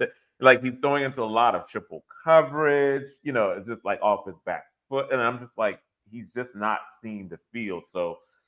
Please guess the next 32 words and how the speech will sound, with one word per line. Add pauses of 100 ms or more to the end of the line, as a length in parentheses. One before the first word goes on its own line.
(160)
again,
that
can
work
in
the
Broncos'
favor, (840)
uh, (180)
you
know, (1000)
you
know,
depending
on
what
the
coverage
is. (380)
You
know,
if
he's
throwing
to
Diggs,
right,
that
might
be
an
opportunity